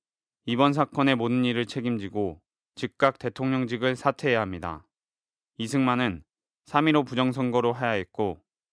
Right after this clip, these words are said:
닉슨은 워터게이트로 하야했습니다.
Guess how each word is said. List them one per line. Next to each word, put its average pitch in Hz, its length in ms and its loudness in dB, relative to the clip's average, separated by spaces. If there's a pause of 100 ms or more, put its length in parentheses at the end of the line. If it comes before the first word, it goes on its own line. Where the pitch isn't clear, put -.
닉슨은 127 480 0 (220)
워터게이트로 123 760 0
하야했습니다. 107 840 -2